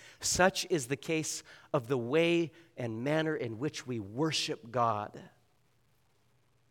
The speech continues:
As followers of Christ, as believers, we must worship biblically, personally, consistently, honestly,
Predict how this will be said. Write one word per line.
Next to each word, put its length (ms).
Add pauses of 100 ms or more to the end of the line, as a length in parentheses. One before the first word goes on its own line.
As 160
followers 600
of 80
Christ, 560 (960)
as 160
believers, 920
we 140
must 260
worship 500 (400)
biblically, 680 (1400)
personally, 840 (1300)
consistently, 1080 (1400)
honestly, 960